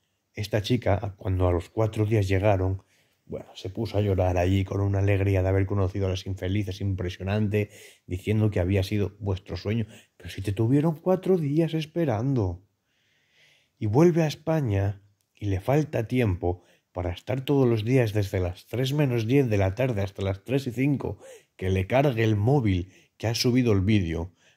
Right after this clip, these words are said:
para ser la primera en poner primera. La triste vida que hay que tener para que el mejor momento de tu día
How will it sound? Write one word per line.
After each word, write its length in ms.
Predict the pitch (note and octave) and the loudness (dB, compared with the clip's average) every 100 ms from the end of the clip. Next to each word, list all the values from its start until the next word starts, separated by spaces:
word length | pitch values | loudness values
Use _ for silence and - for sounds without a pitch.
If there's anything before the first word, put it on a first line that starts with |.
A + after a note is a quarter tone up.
| _ | _
para 240 | - F2+ F2 | -8 -6 -6
ser 240 | - A#2 | -4 0
la 200 | B2+ A#2 | 2 2
primera 420 | G#2 G2+ G#2+ G2+ | 2 0 2 2
en 200 | F#2+ F#2+ | 2 0
poner 460 | F2 F2 F#2 F#2 - | -4 -2 -2 -2 -6
primera. 600 | F2 F2 F#2 F2+ F#2+ - _ _ _ _ _ _ _ _ _ _ _ _ _ _ _ _ _ _ _ _ _ | -6 -4 -2 -2 -4 -12 _ _ _ _ _ _ _ _ _ _ _ _ _ _ _ _ _ _ _ _ _
La 180 | F2+ E2 | -10 -6
triste 520 | A2+ B2+ C3+ - G#2+ | 0 0 0 0 2
vida 300 | A#2+ A2+ F#2 | 4 2 0
que 140 | - | 0
hay 140 | G#2 A2+ | 0 0
que 120 | A#2+ | 0
tener 480 | G#2 F2+ F2 F#2 - _ _ _ _ _ _ _ _ _ _ _ _ _ _ _ _ - | 2 2 0 -4 -10 _ _ _ _ _ _ _ _ _ _ _ _ _ _ _ _ -12
para 240 | - G2 F#2 | -2 0 0
que 120 | G2 | 2
el 100 | F#2 | 2
mejor 460 | F2 E2+ - B2 C3+ | 2 -2 2 2 4
momento 640 | B2+ A2 A#2+ B2 A2+ G#2 | 2 2 2 0 -2 -2
de 140 | G#2 A2+ | -2 -2
tu 160 | G2+ | -2
día 400 | F#2 F2 F#2 F#2+ | -2 -2 -4 -6